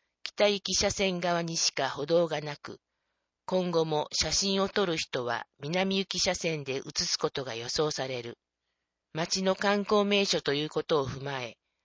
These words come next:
安全対策が必要と考えるが、見解は？答え、まちづくり部長。屏風岩橋周辺は、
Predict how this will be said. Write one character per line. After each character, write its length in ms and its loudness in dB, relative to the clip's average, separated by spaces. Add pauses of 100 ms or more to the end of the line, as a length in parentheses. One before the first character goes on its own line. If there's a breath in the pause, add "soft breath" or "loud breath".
(180)
安 200 2
全 240 2
対 240 2
策 300 -4
が 120 -2
必 280 -4
要 140 4
と 120 0
考 360 -2
え 140 -2
る 120 -6
が、 220 -6 (180)
見 220 -2
解 280 -2
は？ 220 -4 (1700)
答 400 -2
え、 140 -8 (480)
ま 120 -4
ち 120 -2
づ 160 -4
く 140 -2
り 120 -2
部 140 -6
長。 380 -2 (1300)
屏 280 4
風 140 0
岩 280 2
橋 140 0
周 420 0
辺 280 -4
は、 260 -4